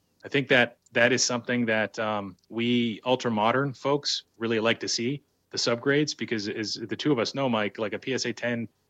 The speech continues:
versus a P S A nine, there's, there could be a lot that, uh, makes up that difference. There could be,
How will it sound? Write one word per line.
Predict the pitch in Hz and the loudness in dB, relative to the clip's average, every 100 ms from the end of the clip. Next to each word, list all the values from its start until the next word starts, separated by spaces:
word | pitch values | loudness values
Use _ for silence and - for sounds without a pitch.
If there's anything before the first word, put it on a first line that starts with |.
| _ _ | _ _
versus | 110 101 | -8 -6
a | |
P | 110 123 | -2 0
S | 117 | 0
A | 117 | -2
nine, | 110 117 117 117 - - - - - _ _ _ _ _ _ _ | 0 2 2 0 -6 -20 -20 -20 -20 _ _ _ _ _ _ _
there's, | 127 135 135 131 117 - - | 0 4 4 4 2 0 0
there | 131 | -2
could | 127 156 | 2 2
be | 147 | 4
a | 107 | 2
lot | 104 113 107 - - _ _ - | 0 2 2 0 -8 _ _ -4
that, | 113 104 113 | -2 0 -2
uh, | 107 | -2
makes | 104 113 - | -2 -2 -2
up | 117 | -2
that | 113 107 | 0 0
difference. | 113 - 143 - - - | -2 -2 -2 -2 -4 -6
There | 113 | -6
could | - 123 113 | -2 -4 0
be, | 117 113 110 | 0 0 -2